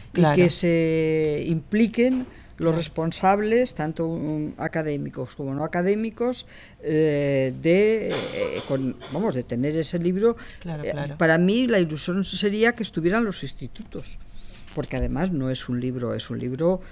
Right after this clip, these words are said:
Speaker 1: caro que tienen que tener las, la ayuda de, de las instituciones que,
Speaker 2: Claro, claro.
Speaker 1: que, eh,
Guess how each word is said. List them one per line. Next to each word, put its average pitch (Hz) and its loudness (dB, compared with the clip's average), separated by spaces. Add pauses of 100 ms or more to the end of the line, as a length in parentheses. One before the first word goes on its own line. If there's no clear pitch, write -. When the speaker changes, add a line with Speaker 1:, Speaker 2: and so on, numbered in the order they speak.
(240)
Speaker 1:
caro 156 2 (100)
que 165 0
tienen 135 4
que 185 0
tener 135 0
las, 180 -2
la 131 -4
ayuda 139 -4
de, 185 -2 (340)
de 147 -2
las 135 -2
instituciones 147 -6
que, - -10
Speaker 2:
Claro, 165 -4
claro. 143 -12 (180)
Speaker 1:
que, 170 4
eh, 139 -2